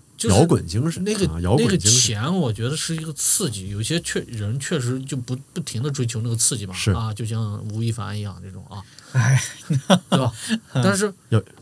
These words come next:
Speaker 1: 但是实际上，
Speaker 2: 又得切了。嗯。
Speaker 1: 对，
Speaker 3: 人，人家吴亦凡也不以钱为目的。
Speaker 1: <laughs> 也不一样。
Speaker 3: <laughs> 钱是个过程。
Speaker 1: 呃，钱是个过程。
Speaker 3: 是个手段。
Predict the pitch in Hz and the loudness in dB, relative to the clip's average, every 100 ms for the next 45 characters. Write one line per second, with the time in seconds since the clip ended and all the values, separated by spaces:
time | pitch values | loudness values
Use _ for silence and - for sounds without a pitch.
0 | - - 214 202 185 160 165 107 101 151 | -8 2 2 4 0 2 4 4 4 4
1 | 101 - - 90 127 101 165 - 190 131 | 2 2 -2 0 4 4 6 4 4 4
2 | 170 196 143 143 196 175 - - 170 156 | 6 6 6 6 6 6 2 0 2 2
3 | 98 139 - - - - 143 139 117 135 | 0 -8 -4 -4 -4 -6 -4 -2 0 -2
4 | 127 143 127 - 285 254 214 - - 233 | 0 0 2 2 2 4 6 6 6 6
5 | 165 247 220 - 202 - 226 233 214 208 | 8 6 8 6 4 4 4 4 6 4
6 | 196 185 349 - - - 165 185 226 208 | 4 2 2 0 0 2 4 4 4 2
7 | 160 135 226 131 - 82 85 - 127 120 | 0 0 0 -2 -4 -14 -20 -10 -8 -6
8 | 127 131 170 185 185 254 202 113 104 - | -6 -6 -2 -2 2 2 2 -2 -8 -4
9 | 170 - 104 185 160 | 0 0 0 -4 -6